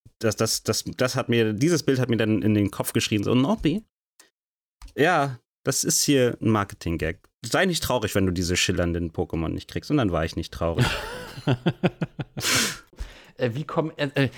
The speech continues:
Speaker 2: mein lieber, lieber Nopi.
Speaker 1: Ja,
Speaker 2: So,
Speaker 1: Dominik.
Speaker 2: den Ball, den schmeiß ich dir jetzt zu. So, das hast, das hast du dir jetzt
Speaker 1: <laughs>
Speaker 2: eingebrockt
Speaker 1: Oh no.
Speaker 2: dafür, dass, dass du die Shinies hier, äh, ähm, diffamiert hast. Ähm,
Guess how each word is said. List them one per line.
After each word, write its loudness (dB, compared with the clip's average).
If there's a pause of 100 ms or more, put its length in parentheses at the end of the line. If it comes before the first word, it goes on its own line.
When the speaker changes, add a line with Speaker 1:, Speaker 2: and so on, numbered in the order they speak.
(140)
Speaker 2:
mein 4
lieber, 8
lieber 4
Nopi. 2
Speaker 1:
Ja, -2
Speaker 2:
So, 2
Speaker 1:
Dominik. 0
Speaker 2:
den 8
Ball, 8
den 4
schmeiß 4
ich -2
dir 2
jetzt 4
zu. -2
So, 4
das -4
hast, -2
das 2
hast 2
du 2
dir 0
jetzt 2
Speaker 1:
<laughs> -
Speaker 2:
eingebrockt 6
Speaker 1:
Oh 2
no. 2
Speaker 2:
dafür, 4
dass, 2
dass 2
du 6
die 0
Shinies 6
hier, 6 (220)
äh, 4
ähm, -4
diffamiert 4
hast. 2 (560)
Ähm, 4